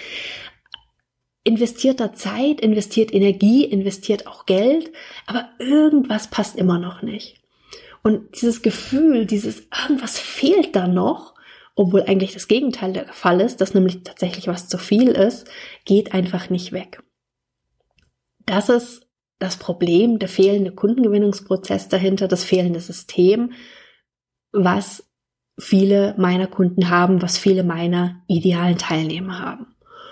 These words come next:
Das Projekt dann, das gemeinsame, ist dann zum Beispiel das Create Online Programm,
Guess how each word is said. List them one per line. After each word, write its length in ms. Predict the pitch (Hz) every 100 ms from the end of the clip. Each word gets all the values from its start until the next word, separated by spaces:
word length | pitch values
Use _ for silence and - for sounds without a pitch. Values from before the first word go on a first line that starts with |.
| - -
Das 140 | - -
Projekt 680 | - 202 240 247 - - -
dann, 320 | 233 233 285 - _ -
das 180 | 240 -
gemeinsame, 760 | 214 214 220 220 226 226 240
ist 240 | 220 190 208
dann 120 | 202
zum 160 | 196
Beispiel 360 | 180 180 - 196
das 200 | 180 -
Create 380 | - 170 160 175
Online 400 | 160 160 180 254
Programm, 520 | 233 226 196 196